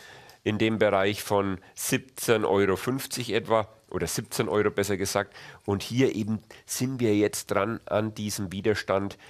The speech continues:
bedingt eben durch die, äh, zweihundert-Tage-Linie und dieses Hoch von Anfang zweiundzwanzig. Und wenn man etwas, äh, genauer hinschaut, auch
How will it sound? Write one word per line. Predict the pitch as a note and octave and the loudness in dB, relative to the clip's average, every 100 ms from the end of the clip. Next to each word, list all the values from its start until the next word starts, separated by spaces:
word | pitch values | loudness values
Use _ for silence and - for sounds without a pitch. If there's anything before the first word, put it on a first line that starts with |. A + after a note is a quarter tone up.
| - - | -20 -4
bedingt | G#2 G#2 G#2 - - - - | -2 -2 -4 -6 -16 -16 -2
eben | G2+ F#2 G2+ | 0 0 -4
durch | G#2+ A2 G#2+ - | 0 0 0 -2
die, | G#2 G2+ - - - - | 0 0 -2 -14 -20 0
äh, | G2+ G2 G2+ | 4 4 4
zweihundert-Tage-Linie | G2 G2+ G2+ G2 - E2 F#2 G2+ G2+ G2+ G2 | 2 -2 0 0 0 -2 -2 -4 -4 -2 -2
und | G#2+ G2+ - | -2 -4 -6
dieses | G#2+ G#2+ - - - - - | -6 -4 -4 -6 -8 -6 0
Hoch | C3+ - | 0 0
von | - A#2+ A2+ | 2 2 2
Anfang | A2 A#2 A#2 G#2+ - G#2+ A2+ G#2+ - - - _ - - | -2 0 0 0 -4 -2 2 0 -2 -20 -20 _ -18 -6
zweiundzwanzig. | G#2 A2+ A#2+ A2 - G2 A#2 D3 - D#3 C3+ | 2 4 4 2 0 0 2 2 4 4 4
Und | A#2+ | 2
wenn | A#2+ | 4
man | A#2 A#2 | 4 2
etwas, | G2+ G#2 A2 - - - - - | 0 2 0 0 -8 -18 -20 -12
äh, | - G#2 G#2 G#2+ F#2 - - | 2 4 6 2 0 -10 -4
genauer | G2 F#2+ G#2 A#2+ | 0 2 4 4
hinschaut, | A#2 A#2 G#2+ F#2+ | 2 0 0 0
auch | F#2 | -6